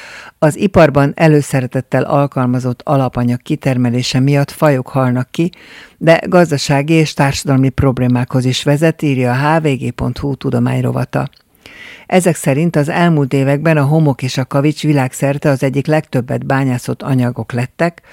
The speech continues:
az üveggyártásnak vagy épp az elektronikai iparnak köszönhetően.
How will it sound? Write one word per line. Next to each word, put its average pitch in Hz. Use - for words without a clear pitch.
az 160
üveggyártásnak 165
vagy 135
épp 151
az 131
elektronikai 135
iparnak 131
köszönhetően. 131